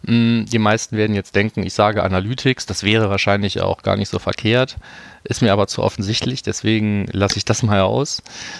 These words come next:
Ähm, das nächste, was mir eingefallen ist, aber das ist bei mir vielleicht auch so eine Art Sonderfall, ähm, ist eigentlich, ähm, Outlook oder der Outlook-Kalender und der Posteingang. Mm,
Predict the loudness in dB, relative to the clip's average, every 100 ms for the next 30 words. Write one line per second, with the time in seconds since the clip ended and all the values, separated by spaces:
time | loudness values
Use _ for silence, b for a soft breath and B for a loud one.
0 | B 0 2 4 2 -2 -8 _ -2 2
1 | 0 2 0 2 2 2 2 0 2 2
2 | 2 0 -2 2 2 0 -6 -2 0 0
3 | 0 0 0 0 -4 -2 -2 -2 0 0
4 | 0 0 2 2 0 2 2 2 2 -2
5 | -4 -2 0 0 -2 -4 -8 -4 0 2
6 | 2 2 0 -2 -10 -6 -2 0 0 -4
7 | -8 -10 -4 -2 -2 -4 -8 _ _ -4
8 | 2 4 4 2 0 -2 -4 0 2 2
9 | 2 2 -2 -4 -8 -8 -8 -6 -10 -12
10 | B B B B B B -4 0 2